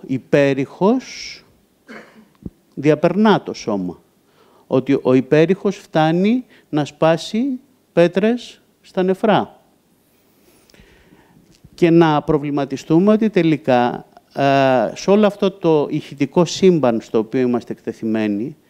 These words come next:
δεν υπάρχουν μόνο ήχοι που ακούμε, αυτούς δηλαδή που καταλαβαίνει και αναλύει το, ε, ακουστικό μας αισθητήριο, αλλά υπάρχουνε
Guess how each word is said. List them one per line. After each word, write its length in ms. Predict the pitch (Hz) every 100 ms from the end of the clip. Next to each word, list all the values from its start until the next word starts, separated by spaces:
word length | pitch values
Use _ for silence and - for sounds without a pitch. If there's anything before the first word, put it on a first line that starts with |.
| _ _ _ _
δεν 540 | 143 214 214 190 147 - _ _ _ _
υπάρχουν 420 | 143 165 156 156
μόνο 300 | 147 151 143
ήχοι 360 | 139 143 - 131
που 200 | - 123
ακούμε, 600 | 110 - 131 113 104 110 _ _ _ _ _ - 117
αυτούς 280 | - 143
δηλαδή 340 | 127 127 123 131
που 380 | - 123 117 113 - _ _ _ _ - - _
καταλαβαίνει 640 | - 139 139 131 131 147 139
και 120 | 131
αναλύει 760 | 127 127 127 131 120 107 107 - _ _ _
το, 460 | 123 117 110 104 101 113 _ - -
ε, 260 | - 120 117 -
ακουστικό 520 | 117 120 - - 131
μας 220 | 120 -
αισθητήριο, 680 | 107 117 - 117 110 123 180 _ - -
αλλά 220 | 143 151
υπάρχουνε 840 | 147 165 160 151 190 202 226 247